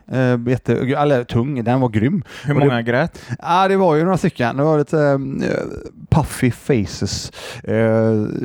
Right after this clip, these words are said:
Speaker 1: lite så här halvsvullna.
Speaker 2: Ute i
Speaker 1: Eh,
Speaker 2: minusgraderna
Speaker 1: ja,
Speaker 2: också, så det är så här
Speaker 1: precis.
Speaker 2: isbitar som
Speaker 1: Ja.
Speaker 2: faller ner för sin
Speaker 1: Nej, så först var det ju, eh, Jessica då, eh, som fick den låten. Och sen helt plötsligt så var det ju Malin som fick sin. Och sen helt plötsligt så fick jag min.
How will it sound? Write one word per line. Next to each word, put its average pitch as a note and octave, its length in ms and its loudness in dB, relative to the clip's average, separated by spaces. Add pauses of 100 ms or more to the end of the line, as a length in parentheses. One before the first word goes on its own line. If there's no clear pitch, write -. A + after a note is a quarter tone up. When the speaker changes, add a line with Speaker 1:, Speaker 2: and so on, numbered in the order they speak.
(120)
Speaker 1:
lite B2+ 240 0
så B2+ 60 4
här G2+ 300 -2
halvsvullna. A2 760 0 (100)
Speaker 2:
Ute A#2+ 200 2
i A#2 60 4
Speaker 1:
Eh, A2+ 60 0
Speaker 2:
minusgraderna G2+ 840 -2
Speaker 1:
ja, D3+ 240 4
Speaker 2:
också, - 120 0
så D#3 60 2
det C#3+ 80 4
är - 40 2
så F3 60 4
här A2+ 80 4
Speaker 1:
precis. F#2 200 -6 (520)
Speaker 2:
isbitar G#2+ 760 0
som A#2+ 140 -6
Speaker 1:
Ja. A#2 60 -8
Speaker 2:
faller A2+ 240 4
ner G2+ 180 -2
för G#2 140 -4
sin G2 120 -4
Speaker 1:
Nej, D#3+ 160 4
så - 100 -10
först - 220 -2
var F#3 100 0
det F3 60 2
ju, F3+ 360 2
eh, E3+ 60 -2
Jessica C3+ 460 0
då, D#3+ 220 0 (260)
eh, B2 80 4
som B2+ 180 0
fick C3 180 -2
den B2 160 2
låten. C#3+ 380 0
Och C3+ 100 -2
sen D3 240 2
helt D#3+ 200 0
plötsligt D#3 300 -2
så D#3 100 -8
var D3+ 140 2
det D3+ 60 2
ju D3+ 340 0
Malin C3+ 400 2
som E3+ 140 0
fick D#3+ 140 0
sin. D3 280 0
Och C3 120 -4
sen D3 240 2
helt F3 140 2
plötsligt D3+ 260 0
så C#3+ 80 2
fick D3 160 -2
jag B2+ 220 4
min. C3+ 260 -4